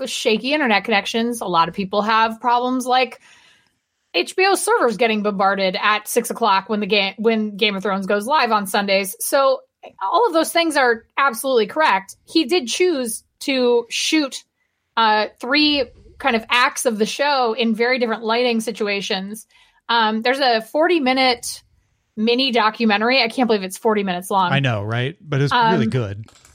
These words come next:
Speaker 1: really good. It's on, um, it's on YouTube. It's, it's on H B O's channel,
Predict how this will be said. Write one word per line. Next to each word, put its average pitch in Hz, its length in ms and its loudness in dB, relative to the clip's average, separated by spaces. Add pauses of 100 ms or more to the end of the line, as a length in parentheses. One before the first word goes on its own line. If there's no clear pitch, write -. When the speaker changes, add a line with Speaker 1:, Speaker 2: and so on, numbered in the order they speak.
(160)
Speaker 1:
really 392 300 2
good. 294 300 0
It's 226 200 -4
on, 285 240 2
um, 262 260 2
it's 262 180 -4
on 285 180 2
YouTube. 269 420 -2
It's, 233 240 -2
it's 226 200 -2
on 233 140 2
H 240 180 0
B 233 100 2
O's 220 120 -2
channel, 226 420 0